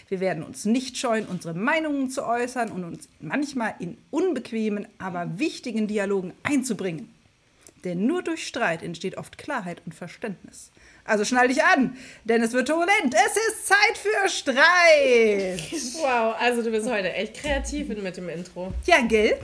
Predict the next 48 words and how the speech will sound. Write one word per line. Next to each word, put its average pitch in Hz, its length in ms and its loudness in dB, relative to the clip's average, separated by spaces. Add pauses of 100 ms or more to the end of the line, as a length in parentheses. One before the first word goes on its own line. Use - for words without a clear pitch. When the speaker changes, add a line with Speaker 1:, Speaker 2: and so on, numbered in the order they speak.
(160)
Speaker 1:
Also 233 180 -4
ich 240 100 -8
habe 247 140 -4
mir 247 80 -8
für 240 140 -8
die 226 120 -4
heutige 226 340 -2
Folge 214 320 -6
auch 202 80 -6
besonders 208 720 -2
viel 196 360 -2
Mühe 240 320 6
gegeben. 170 400 -8 (360)
Stunden 392 920 0
habe 294 120 -4
ich 269 80 -8
damit 247 240 -4
verbracht, 220 360 -4
mir 220 140 -6
was 208 120 -8
Inspirierendes 214 840 -10
auszudenken. - 600 -14
Speaker 2:
Mhm, 220 480 -4
und 214 120 -6
was 190 140 -8
ist 185 120 -10
dabei 185 240 -6
so 175 80 -10
rausgekommen? 285 460 -10 (480)
Speaker 1:
Ja, 214 180 -2
das, 285 220 -8
was 170 140 -8
du 190 60 -12
gerade 175 220 -8
gehört 220 300 -6
Speaker 2:
Ach 175 140 -2
so, 190 80 -4
Speaker 1:
hast. 233 140 -4
Speaker 2:
<laughs> - 60 -16
ja. 226 120 -4 (720)
Okay. - 240 -16 (760)
Speaker 1:
Fandst 196 200 -8
du 190 40 -10
es 175 60 -12
jetzt 190 180 -8
nicht 202 120 -10
so 202 80 -12 (120)
cool? 190 220 -6